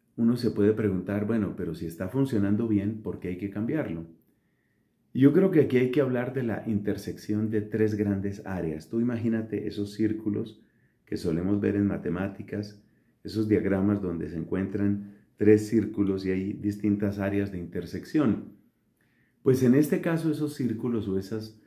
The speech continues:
grandes áreas serían, hay un tema demográfico, un problema demográfico, no, no, debemos de llamarlo por su nombre. Hay un tema laboral que también es interesante y que tiene resonancias psicológicas.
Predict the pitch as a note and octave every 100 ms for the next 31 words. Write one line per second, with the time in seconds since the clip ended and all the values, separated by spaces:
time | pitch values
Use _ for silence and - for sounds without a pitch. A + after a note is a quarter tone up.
0 | _ - A#2 A#2+ B2 A#2 G#2 G#2 G2+ G2+
1 | G2+ F2+ F#2 F#2+ F#2+ G2+ - _ _ _
2 | _ - A#2 A#2 B2+ B2 A2 F#2 E2+ F#2
3 | F#2 A#2 - G#2 E2+ A2 F#2+ G2+ D#3 B2
4 | F2+ E2 E2 E2+ E2 G#2 - D3 - _
5 | _ F#2 F2 F2+ F2+ F#2 F2 - F#2 F#2
6 | F#2+ G#2 F#2+ F2 F2+ F2+ F#2 G2+ F2+ E2
7 | E2+ D#2+ E2 A#2 - _ _ _ _ _
8 | _ - A2 B2 B2 B2 A#2+ A2+ G#2 F2
9 | E2+ E2+ G#2 - - _ _ _ G#2 G2
10 | F2+ F2 F#2 F#2 G#2 - G2+ A2+ A2 G2
11 | E2+ F2+ F#2+ A2+ F#2+ F#2 F#2+ G#2 G#2 -
12 | E2+ E2 E2 G#2 G#2 F2 E2+ D#2+ F#2+ G2
13 | B2+ -